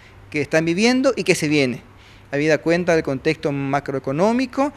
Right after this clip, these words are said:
donde la coparticipación va reduciendo sus, sus índices, y además también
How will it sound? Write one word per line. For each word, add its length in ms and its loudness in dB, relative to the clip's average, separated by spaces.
donde 220 -2
la 120 2
coparticipación 880 -2
va 340 4
reduciendo 840 -2
sus, 460 -8
sus 220 -4
índices, 680 -2
y 100 0
además 260 2
también 560 -2